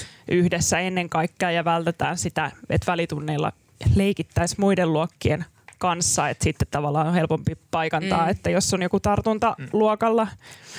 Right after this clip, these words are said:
Speaker 3: Kyllä.
Speaker 1: niin kuulostaa kuitenkin järkevältä, koska
Speaker 2: Mm.
Speaker 1: ei sen ikäisiä niinku saa pidetty kaukana toisistaan jollain
Speaker 2: Niin.
Speaker 1: ihme pleksilaseilla tai sahoilla tai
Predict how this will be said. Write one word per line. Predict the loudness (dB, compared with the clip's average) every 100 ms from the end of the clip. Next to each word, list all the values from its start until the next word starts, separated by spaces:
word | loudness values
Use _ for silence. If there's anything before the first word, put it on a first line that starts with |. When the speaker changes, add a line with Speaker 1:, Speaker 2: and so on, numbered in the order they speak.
| -6
Speaker 3:
Kyllä. | -4 -4 -4
Speaker 1:
niin | -4
kuulostaa | 0 2 2 2 2
kuitenkin | 2 2 0
järkevältä, | 0 0 0 0 0
koska | -2 0
Speaker 2:
Mm. | 0
Speaker 1:
ei | 0
sen | 0 0
ikäisiä | 0 0 0 0 0
niinku | -2 -4
saa | -2 2 2 0 -4 _ _
pidetty | 0 2 0 -2 -2 -2 -2
kaukana | -2 0 0 -2 -2
toisistaan | 0 2 0 -2 -2 -2 -2
jollain | -2 -2 0
Speaker 2:
Niin. | 0 0
Speaker 1:
ihme | 0 -2 -6 -16 -6
pleksilaseilla | -2 0 0 0 0 2 0 0 0
tai | 0 -2 -4 -12 -8 -2
sahoilla | 2 2 2 2 0
tai | 0 0